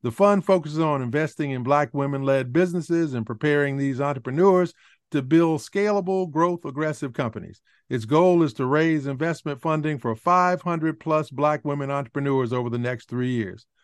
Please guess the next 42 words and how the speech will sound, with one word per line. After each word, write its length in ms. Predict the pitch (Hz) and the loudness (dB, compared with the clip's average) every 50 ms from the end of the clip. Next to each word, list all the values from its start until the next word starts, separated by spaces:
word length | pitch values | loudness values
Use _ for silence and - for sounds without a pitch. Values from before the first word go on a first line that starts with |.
| _ _ _ _ _ | _ _ _ _ _
Following 400 | - 143 139 147 151 143 143 151 | 0 2 2 2 2 0 0 0
up 100 | 170 160 | 0 0
on 160 | 170 160 156 147 | 0 -2 -2 -2
the 80 | 139 | -4
success 480 | 120 - 127 113 - 185 185 180 175 - | -6 -8 -10 -4 2 2 4 4 2 0
of 60 | 139 | -6
the 100 | 123 117 | -8 -8
fund's 380 | - - 165 160 156 156 135 139 | -4 -2 0 0 0 0 -2 -2
inaugural 600 | 139 135 147 190 226 240 175 156 139 131 123 123 | -2 0 2 2 2 2 2 -2 -2 -2 -2 -2
launch 340 | 123 123 123 120 120 - | -2 -2 -4 -4 -6 -6
in 140 | 127 117 117 - _ _ _ _ | -6 -6 -6 -8 _ _ _ _
two 120 | - 170 165 | -2 -2 2
thousand 440 | 165 160 143 143 143 127 123 120 113 | 2 4 4 4 4 2 0 -4 -6
twenty-two, 500 | 131 135 127 113 113 - 202 202 180 160 | -6 -6 -6 -6 -6 -2 0 0 2 2
the 80 | 131 | 0
Boss 340 | 120 120 160 170 165 156 - | 0 2 2 2 2 0 -2
Network 400 | 160 156 156 160 160 156 151 147 | -2 -4 -2 -2 -2 -4 -4 -4
will 140 | 151 143 120 | -6 -10 -8
continue 580 | - - 113 110 - 190 196 190 170 151 147 143 - _ _ _ _ | -8 -8 -8 -6 -4 -2 0 0 0 0 -2 -4 -6 _ _ _ _
its 160 | - 135 117 - | -8 -8 -8 -2
partnership 640 | - 160 147 143 135 135 127 117 160 151 135 110 | 2 2 4 4 2 0 -4 -2 0 0 -2 -2
with 160 | 117 110 107 | -4 -6 -8
Sage 640 | - - - 190 208 202 165 139 131 131 131 120 120 | -8 -4 -2 0 2 2 2 2 0 -2 -4 -6 -6
via 260 | 117 135 147 147 143 | -2 0 2 2 2
the 120 | 127 131 117 | 0 -2 -4
Sage 440 | - 147 139 139 135 131 120 - | -2 0 0 0 0 -2 -6 -4
Foundation, 720 | - 143 131 127 127 131 131 175 180 151 117 - 104 95 - _ _ _ _ _ _ _ | -4 -4 -2 -2 -4 -2 0 0 0 0 -2 -4 -10 -16 -16 _ _ _ _ _ _ _
the 80 | 131 117 | -6 -2
global 360 | 123 139 147 147 139 143 139 | 2 2 2 4 2 2 0
market 380 | 139 143 147 147 143 - 135 | 2 2 2 2 0 -2 -4
leader 280 | 139 143 143 139 135 139 | -4 -4 -4 -4 -4 -4
for 140 | - - 117 | -4 -6 -6
technology 680 | 110 - 151 135 - 143 135 135 135 131 123 117 117 | 0 0 0 0 0 -2 0 0 0 0 0 -2 -4
that 200 | 117 123 120 117 | -4 -4 -6 -4
provides 560 | - 123 110 123 139 139 139 135 131 135 120 - | -4 -4 0 0 2 2 2 0 -2 -4 -8 -10
small 540 | - 151 151 156 160 160 156 156 151 147 | -6 -2 0 0 2 2 2 2 0 0
and 120 | 131 127 131 | -2 -4 -2
medium 280 | 143 147 143 139 135 | -2 -2 -2 -4 -4
businesses 480 | 127 143 139 127 135 120 117 131 127 123 | -4 -4 -4 -4 -6 -8 -8 -8 -6 -4
with 160 | 120 117 107 | -4 -6 -6
the 80 | - 107 | -6 -8
visibility, 720 | 101 117 156 165 156 160 151 156 156 156 151 151 151 147 | -2 0 0 0 0 0 -2 0 0 0 0 -2 -4 -4